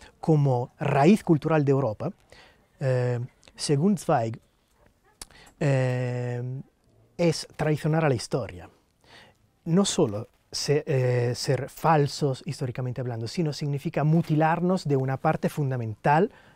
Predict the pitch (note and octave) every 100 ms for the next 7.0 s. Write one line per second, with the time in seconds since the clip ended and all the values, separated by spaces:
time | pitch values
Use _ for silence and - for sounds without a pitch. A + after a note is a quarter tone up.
0 | _ _ - C#3+ D3 C#3 E3 - - G3+
1 | B3 G3+ E3 - C#3+ E3 F3 C3+ G#2+ G2+
2 | - - _ - - - - - - -
3 | _ _ _ _ _ A3+ A#3 C4 A#3 A3
4 | A3 - - D#3 D#3 D3+ C3+ B2+ C#3+ -
5 | B2+ - E3+ E3 C3+ G3 G3+ D3+ C#3+ D3+
6 | E3+ F3+ G3+ A3 G3 C3+ G#2+ G2+ -